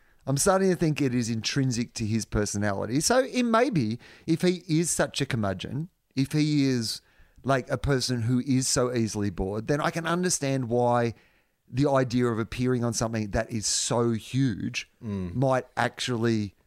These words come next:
Speaker 1: make sense in a weird way, because you're
Speaker 2: Yeah.
Speaker 1: like, "Well, just going for a walk every day isn't gonna break me out of the fact that I hate every job that I have, despite the fact that I can speak several languages and I'm overseas working. I'm bored to death.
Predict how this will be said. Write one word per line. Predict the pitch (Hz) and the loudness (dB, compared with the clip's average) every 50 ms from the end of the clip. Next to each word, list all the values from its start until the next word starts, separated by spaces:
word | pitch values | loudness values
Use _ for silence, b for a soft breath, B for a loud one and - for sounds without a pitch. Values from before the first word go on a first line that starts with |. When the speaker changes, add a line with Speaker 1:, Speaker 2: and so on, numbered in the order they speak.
| _ _ _ _ _ _ _ - | _ _ _ _ _ _ _ -2
Speaker 1:
make | 113 135 123 - - | 0 0 0 0 -2
sense | - - 135 139 190 254 - - - | -2 0 2 2 2 2 -2 -4 -2
in | - 151 156 | 0 2 2
a | 151 | 4
weird | 143 151 151 156 135 | 4 4 2 2 2
way, | 139 147 175 220 | 2 2 2 2
because | 226 170 160 - 151 143 | 0 -2 -2 -2 0 0
you're | 151 143 | 0 2
Speaker 2:
Yeah. | 143 | 2
Speaker 1:
like, | 139 135 - b b b b b | 2 0 -2 b b b b b
"Well, | 139 151 151 147 | 0 2 2 2
just | - 202 196 - - - - - - - 123 | 2 0 -2 -2 -4 -8 -10 -12 -12 -8 0
going | 117 151 143 143 131 123 | 2 4 4 4 0 0
for | - - 127 | -2 0 -2
a | 117 | 0
walk | 110 104 117 123 120 - | 0 0 0 0 0 0
every | 123 113 98 117 113 | -2 -2 0 0 0
day | 104 107 101 101 104 | 2 2 0 0 0
isn't | 101 92 98 110 | -2 -2 -2 -2
gonna | 101 101 104 | -2 -2 -2
break | 87 110 104 101 - | 0 -2 -2 -2 -2
me | 104 98 95 | -2 -2 -2
out | 95 95 | -2 -2
of | 98 92 | -4 -4
the | 101 | -4
fact | - 107 - - - | -4 -4 -6 -6 -6
that | 104 101 98 | -4 -4 -2
I | 101 101 101 101 - - - 113 113 | -2 -2 -4 -6 -8 -10 -10 -8 -4
hate | 107 110 107 95 - - | -4 -4 -4 -4 -6 -6
every | 104 110 90 104 101 | -6 -2 -2 -2 -2
job | - 107 95 90 90 | -2 -2 -4 -2 -2
that | 95 95 98 | -2 -2 0
I | 95 | 0
have, | 90 95 92 98 | 0 -2 -4 -4
despite | 98 98 - - 107 98 | -6 -10 -6 -4 -4 -4
the | 92 92 | -4 -4
fact | - 98 95 | -6 -6 -4
that | 98 95 | -4 -4
I | 92 | -4
can | 87 95 87 | -4 -4 -6
speak | - - 98 92 - | -4 -4 -4 -4 -2
several | - 101 85 95 87 | -4 -4 -4 -4 -4
languages | 87 95 90 92 101 101 90 98 104 95 82 | -4 -4 -2 -2 -2 -2 0 -2 -2 -2 -2
and | 95 92 | -4 -4
I'm | 98 95 101 | -2 -2 0
overseas | 98 98 92 - - 104 98 98 - - | -2 0 -2 -2 0 0 -2 -2 -2 -4
working. | 101 98 101 - 110 107 110 104 B B B B B B B | -4 -4 -2 -4 -4 -4 -4 -6 B B B B B B B
I'm | 123 147 | -4 0
bored | 139 185 147 127 101 | 2 2 2 2 0
to | 95 90 | -4 -6
death. | - 98 101 123 120 - | -4 -2 -2 -2 -4 -4